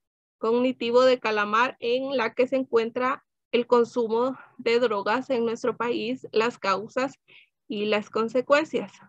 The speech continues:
Entre las causas está la curiosidad, vivencias traumáticas, alivio de estrés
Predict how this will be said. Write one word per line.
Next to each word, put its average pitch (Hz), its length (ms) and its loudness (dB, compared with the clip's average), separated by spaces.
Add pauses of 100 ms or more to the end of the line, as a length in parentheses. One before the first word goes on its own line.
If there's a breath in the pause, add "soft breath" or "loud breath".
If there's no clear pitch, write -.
(400)
Entre 233 320 0
las 294 220 4
causas 269 500 0
está 240 480 -2 (1900 soft breath)
la 226 200 2
curiosidad, 226 840 4 (300)
vivencias 220 500 -2
traumáticas, 254 800 -2
alivio 185 360 -2
de 175 80 -2
estrés 262 600 2